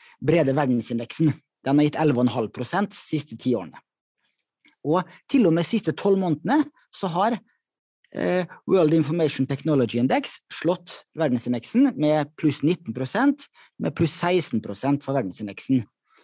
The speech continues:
Det är ju i amerikanska dollar det här då. Ehm, och hvis man ser på den faktorindexen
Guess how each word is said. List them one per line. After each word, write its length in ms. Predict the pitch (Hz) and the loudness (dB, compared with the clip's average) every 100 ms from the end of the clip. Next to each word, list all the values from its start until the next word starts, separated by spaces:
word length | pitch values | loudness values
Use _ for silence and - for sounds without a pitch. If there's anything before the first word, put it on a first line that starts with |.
| _ - | _ -4
Det 60 | |
är 80 | 135 | 0
ju 300 | 127 - 131 | 0 0 0
i 140 | 131 | 0
amerikanska 600 | 127 - 135 131 131 - 123 | -2 -2 -4 -2 -4 -6 -4
dollar 360 | 127 113 101 | -2 -2 -4
det 60 | 107 | -8
här 100 | 92 | -10
då. 120 | - _ _ _ _ _ _ _ _ - | -14 _ _ _ _ _ _ _ _ -4
Ehm, 300 | 170 170 175 196 - _ _ _ _ _ | 0 2 0 -4 -10 _ _ _ _ _
och 100 | 202 | 2
hvis 200 | 214 - | 2 2
man 160 | 180 180 - - | -2 -4 -6 -10
ser 280 | - 190 147 | 0 4 4
på 500 | 135 143 143 147 - _ - | 2 0 2 2 -2 _ -8
den 460 | 143 151 139 143 - _ _ _ _ - | -2 2 4 4 0 _ _ _ _ -16
faktorindexen 1080 | - 180 - - 123 127 120 113 - 196 269 | -4 -2 -2 -2 0 2 0 -4 -4 2 2